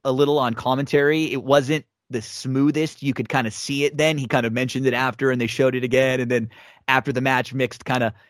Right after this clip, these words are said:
tapping the leg, and the Dude Love music starts. But this was fun at the end, and it's cool to see these guys at this point,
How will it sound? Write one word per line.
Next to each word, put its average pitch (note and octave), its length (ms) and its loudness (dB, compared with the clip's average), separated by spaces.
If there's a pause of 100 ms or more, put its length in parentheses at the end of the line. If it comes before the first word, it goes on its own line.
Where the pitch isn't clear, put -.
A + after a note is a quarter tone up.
(100)
tapping A#2+ 380 -2
the B2+ 80 -2
leg, B2+ 360 0
and A#2+ 80 -2
the A#2 60 -4
Dude B2 240 -2
Love B2 240 0
music B2 320 0
starts. A#2+ 420 -2
But C3 220 0 (240)
this G4+ 140 0
was D4+ 100 -4
fun D#3+ 220 4
at - 80 -2
the D3 120 -2
end, C#3+ 360 0 (200)
and D#3 120 0
it's D#3 100 -2
cool G#3+ 240 2
to D#3+ 100 0
see D#3+ 280 -2
these C3+ 240 0
guys B2+ 480 2
at B2 120 0
this C3+ 160 2
point, B2 420 -2